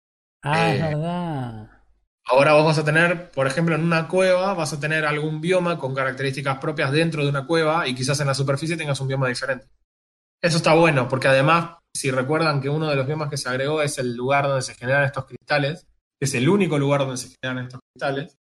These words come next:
Speaker 2: está bueno que no lo puedas encontrar caminando por la superficie con el F tres abierto y diciendo, "Ah, mira, este bioma es este".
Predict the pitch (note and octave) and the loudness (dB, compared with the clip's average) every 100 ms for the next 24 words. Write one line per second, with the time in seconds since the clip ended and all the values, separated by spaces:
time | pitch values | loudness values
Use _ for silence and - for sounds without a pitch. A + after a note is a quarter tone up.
0 | _ _ _ - - - D#3+ E3 F#3 F#3 | _ _ _ -8 -4 2 4 6 6 4
1 | D3+ C#3 C3+ C3 B2+ _ _ C#3 D3+ D3+ | 4 4 2 0 -6 _ _ -2 0 2
2 | E3 D#3+ D3 C#3 C3+ D#3 D#3 D#3+ C#3 C3 | 2 0 0 0 2 2 2 0 -2 -2
3 | C3+ D3+ C#3 C3+ C3 C3 B2+ C#3+ C#3 B2 | 0 0 0 -2 -2 -6 -4 -4 -2 -2
4 | B2 B2 B2+ C3+ C3 B2+ C3 C3+ C#3 B2+ | -2 -4 -4 -4 -4 -2 -2 -2 -4 -6
5 | B2 B2+ B2 F3+ F3+ F3 E3+ - C#3+ D3+ | -6 -8 -2 0 0 0 0 0 -2 -2
6 | D#3 C#3+ C3 B2 | -2 -4 -6 -12